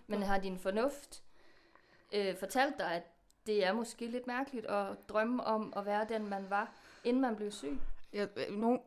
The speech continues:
Speaker 2: ikke
Speaker 1: Eller
Speaker 2: altid,
Speaker 1: hvad?
Speaker 2: tror jeg. Nej.
Speaker 1: <laughs> Nej,
Speaker 2: Tror jeg
Speaker 1: jamen,
Speaker 2: faktisk ikke,
Speaker 1: fordi,
Speaker 2: det er.
Speaker 1: altså, jeg
Speaker 2: Altså,
Speaker 1: siger jo heller ikke, at det
Speaker 2: ja.
Speaker 1: ikke kan lade sig gøre. Jeg har
Speaker 2: Ja.
Speaker 1: slet ikke nok forstand på din sygdom, men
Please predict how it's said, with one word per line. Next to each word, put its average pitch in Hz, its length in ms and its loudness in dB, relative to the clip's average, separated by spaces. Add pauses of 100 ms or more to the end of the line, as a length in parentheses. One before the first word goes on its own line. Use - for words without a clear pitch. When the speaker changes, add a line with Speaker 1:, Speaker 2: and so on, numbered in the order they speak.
(160)
Speaker 2:
ikke 190 320 0
Speaker 1:
Eller 220 180 2
Speaker 2:
altid, 220 80 4
Speaker 1:
hvad? - 80 2
Speaker 2:
tror 302 240 8
jeg. 202 80 10
Nej. 196 240 12
Speaker 1:
<laughs> 285 60 8 (460)
Nej, 262 120 10
Speaker 2:
Tror 254 80 12
jeg 233 60 10
Speaker 1:
jamen, 269 120 10
Speaker 2:
faktisk 392 240 8
ikke, 302 120 6
Speaker 1:
fordi, 269 120 8
Speaker 2:
det 320 60 8
er. 320 40 4
Speaker 1:
altså, 247 180 6
jeg 247 100 8
Speaker 2:
Altså, 240 120 6
Speaker 1:
siger 254 140 6
jo 226 60 6
heller 254 160 4
ikke, 240 140 2
at 214 40 2
det 220 60 4
Speaker 2:
ja. - 40 6
Speaker 1:
ikke 262 40 -8
kan 220 100 -4
lade 196 100 -2
sig 208 80 -10
gøre. 208 140 2
Jeg 226 100 2
har 254 120 -6
Speaker 2:
Ja. 254 80 4
Speaker 1:
slet 240 120 2
ikke 220 120 -6
nok 208 180 -6
forstand 214 360 -4
på 202 60 -4
din 214 220 -4
sygdom, 214 380 -2
men 202 240 0